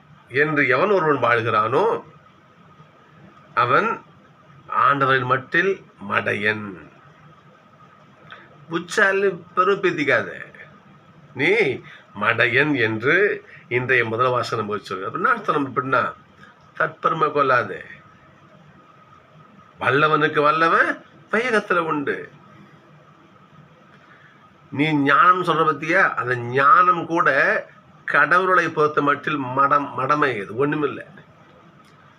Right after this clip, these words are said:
நாம் சொல்றோம், நம்ம ஞானம், ஞானம், ஞானம், நாம் சொல்ற அந்த ஞானம், அந்த அறிவினுடைய உச்சி, அந்த அறிவின் உச்சம் ஞானம் சொல்ற பத்தி, அந்த ஞானம் கூட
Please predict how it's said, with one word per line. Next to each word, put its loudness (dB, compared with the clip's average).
நாம் 0
சொல்றோம், 2
நம்ம 0
ஞானம், -2
ஞானம், -2
ஞானம், 2
நாம் -6
சொல்ற -2
அந்த -2
ஞானம், 0
அந்த -4
அறிவினுடைய -2
உச்சி, -4
அந்த 0
அறிவின் 2
உச்சம் -2
ஞானம் 2
சொல்ற 0
பத்தி, -4
அந்த 0
ஞானம் 2
கூட 2